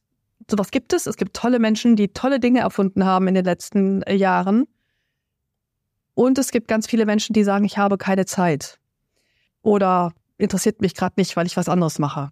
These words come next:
Ähm, ich bin Erziehungswissenschaftlerin, unterrichte das hier auch. Das heißt, ich glaube einfach ganz fest daran, dass, äh, ähm,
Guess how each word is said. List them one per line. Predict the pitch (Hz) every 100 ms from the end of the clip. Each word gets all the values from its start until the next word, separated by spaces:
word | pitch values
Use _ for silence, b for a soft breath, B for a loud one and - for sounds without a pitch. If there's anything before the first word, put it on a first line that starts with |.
| _ _ _ _ -
Ähm, | 196 190 190
ich | 175
bin | 208
Erziehungswissenschaftlerin, | 185 277 302 294 285 262 262 - 247 240 233 226
unterrichte | - 208 202 233
das | 240 240
hier | - 214 196
auch. | 202
Das | - 202
heißt, | 196
ich | 196
glaube | 196 196 202 208
einfach | 190 202 -
ganz | 202 214
fest | 208 -
daran, | 196 190
dass, | 196 - -
äh, |
ähm, | - 190 190 190 - - 196 180 180 180